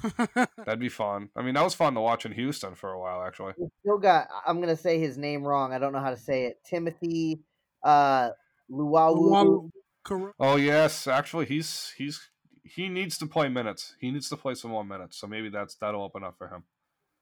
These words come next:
Speaker 3: And I hope we can get a look at that rookie they drafted in Reggie Perry. Uh, he, he's got some exciting highlights.
Speaker 2: Yeah, he was, he was solid too.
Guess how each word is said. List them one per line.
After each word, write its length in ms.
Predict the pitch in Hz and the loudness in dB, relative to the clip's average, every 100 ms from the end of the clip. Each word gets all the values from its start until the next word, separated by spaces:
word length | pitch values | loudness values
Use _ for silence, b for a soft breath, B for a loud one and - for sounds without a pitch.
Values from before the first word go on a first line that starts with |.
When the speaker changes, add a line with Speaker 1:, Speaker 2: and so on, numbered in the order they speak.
| _ - | _ 0
Speaker 3:
And 100 | 180 | 2
I 80 | 170 | 4
hope 240 | 196 233 | 4 4
we 100 | 240 | 0
can 160 | 202 170 | -2 2
get 140 | 175 | 2
a 40 | |
look 300 | 156 143 170 | 2 2 0
at 120 | 175 160 | 0 0
that 200 | 143 120 | 0 0
rookie 400 | 131 190 208 160 | -2 -2 -2 -2
they 140 | 143 | 0
drafted 480 | 127 139 135 147 127 | 0 0 0 -2 -6
in 120 | 123 | -6
Reggie 380 | 120 143 139 117 | -2 -2 -2 -10
Perry. 380 | 139 135 113 101 _ _ _ - | -6 -4 -6 -10 _ _ _ 0
Uh, 280 | 135 131 123 - | 2 2 0 -4
he, 200 | 156 160 156 | -8 -8 -6
he's 200 | 160 156 | -6 0
got 220 | 160 147 | 0 0
some 100 | 151 | -6
exciting 480 | 131 - 139 131 123 | -8 -2 -2 -2 -6
highlights. 380 | 123 117 107 - _ _ _ _ _ _ _ _ | -4 -4 -6 -12 _ _ _ _ _ _ _ _
Speaker 2:
Yeah, 220 | - 104 98 | -10 -8 -6
he 160 | 107 | -6
was, 260 | 110 104 - | -6 -8 -10
he 120 | 110 | -10
was 160 | 110 - | -10 -8
solid 400 | 110 104 95 90 | -6 -4 -6 -12
too. 300 | 104 101 | -12 -12